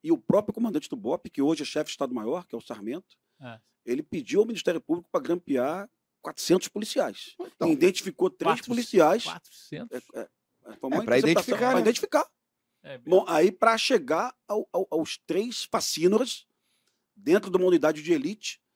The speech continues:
Speaker 1: que estavam fazendo a mediação, que estavam avisando. Então, assim, isso é inadmissível.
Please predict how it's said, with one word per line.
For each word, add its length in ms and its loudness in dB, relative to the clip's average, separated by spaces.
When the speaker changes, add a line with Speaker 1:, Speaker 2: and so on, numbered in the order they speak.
Speaker 1:
que 100 -10
estavam 420 -4
fazendo 380 -4
a 40 -4
mediação, 800 2
que 80 -20
estavam 240 0
avisando. 580 -2
Então, 220 2
assim, 240 -2
isso 280 -8
é 60 -6
inadmissível. 680 -2